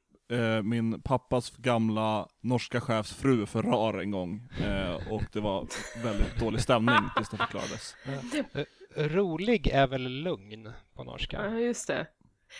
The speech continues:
Speaker 2: Ja.
Speaker 3: Men, eh, kommer det här vara någon så här grej att så här, ju mer podden förflyter, desto mer kläder kommer du ta av dig?
Speaker 2: Det här, det här borde ju vara
Speaker 1: <laughs> S-,
Speaker 2: en, eh,
Speaker 1: strip-podding.
Speaker 2: vi-, vi-, videostream.
Speaker 3: <laughs> För det är ju grejen också med att har man en katt i knät, då får man aldrig resa sig upp igen.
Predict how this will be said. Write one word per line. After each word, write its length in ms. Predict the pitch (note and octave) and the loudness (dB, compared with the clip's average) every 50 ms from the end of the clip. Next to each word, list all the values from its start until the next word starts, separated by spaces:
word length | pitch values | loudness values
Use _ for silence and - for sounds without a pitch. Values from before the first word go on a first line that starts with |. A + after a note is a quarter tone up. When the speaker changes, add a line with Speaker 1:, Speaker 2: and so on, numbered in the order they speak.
| - | -4
Speaker 2:
Ja. 60 | - - | 0 2
Speaker 3:
Men, 140 | B3 B3+ | 2 4
eh, 180 | A#3 G#3 A#3+ A#3+ | 4 4 4 4
kommer 180 | A#3+ D4+ C4+ C4 | 4 4 4 4
det 60 | B3 | 4
här 140 | B3+ C#4 D4 | 4 4 4
vara 160 | D#4+ E4 D#4 | 4 4 4
någon 120 | C#4+ C4+ C4 | 4 2 2
så 100 | C4 A#3+ | 2 2
här 60 | G#3+ | 2
grej 280 | G#3 G3 A3+ A3+ A3 | 4 4 4 4 4
att 120 | G#3 G3+ - | 4 2 2
så 80 | - | 2
här, 80 | G#3 F3+ | 2 2
ju 160 | F3+ F3+ G3 | 4 4 4
mer 340 | G3+ G3+ A3+ A#3+ B3 A#3+ A#3 | 4 4 4 4 4 4 2
podden 800 | A#3 - - G#3 F#3+ F#3+ F#3 F3+ E3+ F#3 F3+ F3+ F3 F3 F3 - - _ F#3+ - | 2 0 2 4 4 4 4 4 2 2 4 4 2 2 0 -2 -2 _ -6 -4
förflyter, 600 | G#3+ G3 - A3+ B3 B3+ A#3+ A#3+ - - F3+ F3 | -2 0 4 4 4 4 4 2 2 2 2 2
desto 260 | F3 F3+ F3 - G3 | 2 2 0 2 2
mer 180 | F#3 F3+ F3 E3+ | 2 4 2 2
kläder 380 | E3 - G#3 G3+ G3 F#3 F#3 | 2 2 2 2 2 2 0
kommer 280 | F3 - F#3+ E3+ D#3+ D#3+ | 0 0 0 0 0 0
du 60 | D#3+ | 0
ta 120 | D#3 - F#3 | 2 2 2
av 200 | F3+ F3 E3+ - | 2 2 2 0
dig? 240 | - C3+ - - - _ _ _ _ _ _ _ _ - D3 | -2 -2 -2 -4 -8 _ _ _ _ _ _ _ _ -6 -4
Speaker 2:
Det 60 | - | -2
här, 220 | - A#2 B2 C#3+ C#3+ - | 2 4 4 4 4 4
det 60 | - | 4
här 160 | - A#2 B2+ | 4 6 6
borde 220 | B2 B2+ D3 C#3+ C#3+ | 4 4 2 2 4
ju 120 | C3+ G3 | 4 4
vara 240 | B2+ B2 B2 A#2+ A#2+ | 4 4 4 4 4
Speaker 1:
<laughs> 0 | |
S-, 160 | B2 - - | 4 2 0
Speaker 2:
en, 60 | A#2+ | 0
eh, 60 | A#2+ A#2+ | 2 2
Speaker 1:
strip-podding. 800 | A#2 A#2 A#2 D#3+ E3 - - C3 - D3 B2 A2 G#2+ A2+ A2+ | 2 6 8 8 8 8 6 6 6 6 6 6 4 2 2
Speaker 2:
vi-, 60 | G#2+ | 2
vi-, 0 | C3+ A#2+ - A#2 | 2 2 0 -2
videostream. 540 | A#2+ A#2+ B2 B2 - - - D#3 B2+ A2 A#2 - - - - _ - - | -4 -4 -6 -8 -10 -6 -4 -2 -4 -4 -6 -12 -16 -16 -20 _ -10 -4
Speaker 3:
<laughs> 0 | - B3+ A#3+ B3 A3+ - - - - - - - - C#4+ | -2 -2 -2 -2 -6 -8 -6 -4 -4 -4 -4 -4 -4 -2
För 100 | - - | 0 2
det 80 | A3 C4 | 4 4
är 60 | C#4+ D#4+ | 4 4
ju 60 | D#4 | 4
grejen 260 | C#4 C#4 C4 C4 B3 | 4 4 4 6 4
också 240 | A3+ - - D4 D4 | 4 2 2 2 2
med 140 | B3 G3 F3+ | 2 2 2
att 80 | F3+ | 2
har 200 | - G3 G#3+ A#3+ | 0 0 2 2
man 140 | C4+ C4+ B3 | 2 2 2
en 120 | A3 G#3+ | 2 2
katt 220 | G3+ G#3+ G3+ G3 - | 2 0 -2 -2 -4
i 40 | - | -4
knät, 280 | - G#3 F3+ F3 - | -2 0 0 0 0
då 80 | - G#3 | 0 0
får 100 | - A#3 | 2 2
man 120 | A3+ B3 | 2 2
aldrig 340 | A#3 A#3+ A3+ G#3 G3+ G3+ G3 | 2 2 4 4 4 6 6
resa 260 | G3+ F#3+ F#3 - A3 | 4 4 4 2 2
sig 120 | - C4 A#3 | 2 2 2
upp 120 | - - | 2 2
igen. 200 | F3 - - - | 0 0 -2 -4